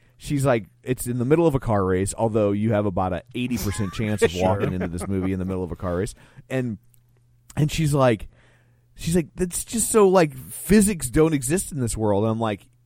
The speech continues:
Speaker 1: I'm like, "Yeah, and you just gotta buy into
Speaker 2: Right.
Speaker 1: that, you know?" But I'm like,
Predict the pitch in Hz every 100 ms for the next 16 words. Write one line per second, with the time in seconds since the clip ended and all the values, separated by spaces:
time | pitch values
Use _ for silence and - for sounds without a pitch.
0 | _ - 110 117 104 92 127 202 165 90
1 | - 113 127 135 175 180 131 113 107 123
2 | - - 64 50 - 120 120 120 143 165
3 | 160 165 156